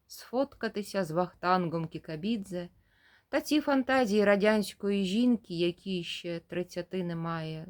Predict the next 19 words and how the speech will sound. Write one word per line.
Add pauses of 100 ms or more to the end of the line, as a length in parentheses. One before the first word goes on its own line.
(160)
зрозуміти
можна. (840)
А
ще
в
неї
було
придивне, (120)
як
на
радянський
глузд, (300)
неприйняття
ширпотребу, (320)
якесь
майже
органічне
його
відторгнення.